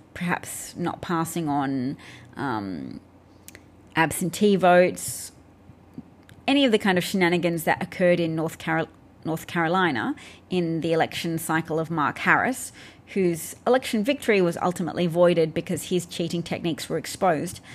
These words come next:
But those techniques could still be occurring in, occurring in any number of, um,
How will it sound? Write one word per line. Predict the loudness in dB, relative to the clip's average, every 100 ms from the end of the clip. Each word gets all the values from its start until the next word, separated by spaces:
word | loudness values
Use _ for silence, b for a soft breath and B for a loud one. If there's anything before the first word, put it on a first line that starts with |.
| B B B
But | 0
those | 2 2
techniques | 0 0 -2 -2
could | -8 -8
still | -4 -2
be | -2
occurring | -2 -2 -2 -2
in, | -4 -6 -12 -14 -12
occurring | -4 -2 -2
in | -2
any | 0 2
number | 2 2 2 2
of, | 0 -4 -8 B B B -4
um, | -2 -2 -4 -6